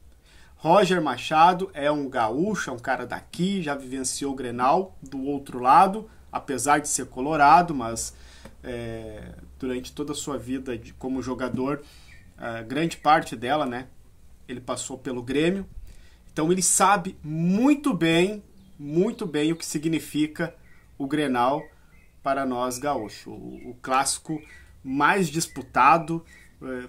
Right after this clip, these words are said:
parece às vezes assim uma, chega em alguns casos parecer uma guerra, né? De tão disputado que é o Grenal. E o Inter tem que, ó, acender um, uma luz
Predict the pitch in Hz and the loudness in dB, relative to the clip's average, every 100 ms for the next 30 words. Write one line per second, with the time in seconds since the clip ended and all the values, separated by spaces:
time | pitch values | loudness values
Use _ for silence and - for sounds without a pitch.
0 | - 135 139 165 - 185 156 - 139 120 | -4 -2 -2 -4 -6 -8 -12 -4 -4 -2
1 | 117 143 165 - 135 - 156 165 165 160 | 0 2 2 0 -2 -4 -2 0 2 2
2 | 160 156 151 139 - 151 156 143 - - | 4 4 2 -2 -4 -4 -2 -4 -6 -16
3 | - - - - _ - 135 127 123 127 | -20 -20 -20 -20 _ -16 -8 -6 -6 -6
4 | 127 147 143 - 143 160 - 147 139 147 | -6 -4 -4 0 4 4 2 0 -2 -2
5 | 170 165 139 101 - - 123 131 - - | -2 0 0 -2 -8 -16 -14 -14 -16 -18
6 | 135 - - 180 190 - 190 - 139 151 | -18 -8 -2 0 -2 -8 -4 4 6 6
7 | 151 - - - - - - - 135 127 | 2 -16 -20 -20 -20 -20 -10 -2 0 0
8 | 156 135 95 - - - - - - - | -2 -2 -4 -8 -18 -20 -20 -20 -20 -20
9 | - - - - 127 131 139 165 160 - | -20 -20 -16 -8 -4 -4 -4 -4 -6 -10
10 | - - - - 131 - 131 123 - - | -20 -20 -14 -12 -10 -8 -6 -6 -10 -20
11 | - _ - - - - 123 117 123 135 | -20 _ -20 -16 -10 -8 -8 -8 -8 -8
12 | 131 127 - - - - - - - - | -10 -12 -18 -20 -20 -20 -20 -20 -20 -20
13 | - - 123 123 127 123 131 139 - - | -20 -10 -8 -4 -4 -4 -6 -6 -10 -14